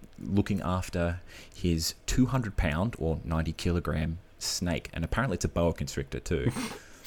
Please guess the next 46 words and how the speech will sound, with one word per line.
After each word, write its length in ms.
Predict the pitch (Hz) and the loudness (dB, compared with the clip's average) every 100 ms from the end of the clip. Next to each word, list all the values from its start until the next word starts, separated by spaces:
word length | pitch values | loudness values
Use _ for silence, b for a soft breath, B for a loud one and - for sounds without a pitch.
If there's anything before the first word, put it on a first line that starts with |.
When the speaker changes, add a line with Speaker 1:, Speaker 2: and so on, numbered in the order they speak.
| B B | B B
Speaker 1:
So 160 | - 82 | 4 6
this 220 | 104 - | 6 6
is, 120 | 92 | 4
Speaker 2:
Of 60 | - | 8
course, 280 | 135 127 | 8 8
Speaker 1:
this 200 | - 120 | 6 6
is 60 | 135 | 10
Speaker 2:
Dwight 160 | 123 113 | 10 12
Howard 240 | 110 104 | 12 12
has 160 | 101 101 | 8 4
a 20 | |
boa 320 | 98 104 95 92 | 6 8 6 6
constrictor, 540 | 101 - - 95 - | 0 -4 -2 -2 2
Speaker 1:
<laughs> 100 | - | 2
Yeah. 80 | 143 - - - - 139 147 151 143 127 - | 2 2 -2 -2 -2 0 2 2 0 -2 4
Speaker 2:
which 100 | 110 | 8
Speaker 1:
The, 60 | 107 | 10
Speaker 2:
is 60 | 107 | 12
a 40 | |
Speaker 1:
the 80 | 113 | 12
arti-, 140 | 117 | 12
Speaker 2:
zoo 160 | 120 120 | 12 12
animal. 360 | 107 90 90 92 - | 10 6 2 0 -2
Speaker 1:
<laughs> 140 | - - | 0 8
Yeah, 460 | 117 - - - - - | 12 12 10 6 2 0
the 160 | 113 - | 2 4
article, 540 | 117 131 135 101 87 B B B B - | 4 2 4 0 0 B B B B 0
uh, 40 | 82 73 | 2 2
on 100 | 80 | 0
Fox 260 | 87 80 - | 0 -2 -2
Sports, 540 | - 80 - - - - | 0 0 0 -4 -6 -6
uh, 300 | - 76 69 - | -2 0 -2 -4
claims 440 | - 80 62 67 - B B B B B - - - - - | -2 -2 -2 -6 -8 B B B B B -20 -20 -20 -12 0
Dwight 200 | 113 131 | 4 6
Howard 340 | 139 135 123 - | 8 6 4 0
tried 580 | - - - 95 113 - | -4 0 4 6 6 4
to 140 | 87 | 2
slither 440 | - - 85 92 | 4 4 6 8
his 220 | 92 90 87 | 8 8 6
way 220 | 82 85 | 4 4
out. 240 | 71 82 - - - | 4 2 -2 -10 0
Very 200 | 76 69 | 2 6
well 180 | 73 - | 12 12
done. 220 | - 87 - - | 12 4 0 4
Of 420 | 311 - - 185 | 4 4 2 4
paying, 300 | - 190 185 | 6 8 6